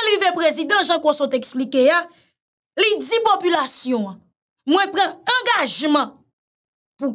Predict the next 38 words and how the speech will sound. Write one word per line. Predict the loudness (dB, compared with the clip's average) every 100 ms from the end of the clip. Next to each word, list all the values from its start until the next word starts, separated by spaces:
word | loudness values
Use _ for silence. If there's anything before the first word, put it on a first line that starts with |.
| 0
ke | 2 2 -4 _ _ _ _ _
pwoblèm | 0 2 0 -2 -4
ensekirite | -4 -2 -2 -2 -2 -4 -2 -4
sa, | -2 0 0 0 -2 _ _ _ _ -2
mwen | 0 2
rezoud | 2 0 -4 -8 -8 -10
li. | -12 -14 _ _ _ _ _ _ _ _ _ -12 -4
E | 0
deklarasyon | 0 0 0 -2 0 -2 0
sa, | 0
le | 0 0
sot | -2 0
fè, | 0 2
al | 2 0
di | -2 0
gang | 2 2
yo | 0 0
konsa. | -2 0 -2 -2 _ _ _ _ _ _ _
Ou | 2 4 4
a | 2
nou | -2
jwenn | -2 0 0
manje | 0 0 0
de | 0 -2
fwa. | -2 -2 -2 _ _ _ _ _ _ _ _ _ _ _ _ _ _
Veye | -2 0 0 0 0 0 -2 -14 _
pou | -6
se | 0 0 0
pa | -4 -2
on | -4 -4
fwa | -2 -2 -2
kounye | -4 -2
a | 0
la | 0 0
m | -2
ba | -4
nou | -2
manje. | -2 -4 -6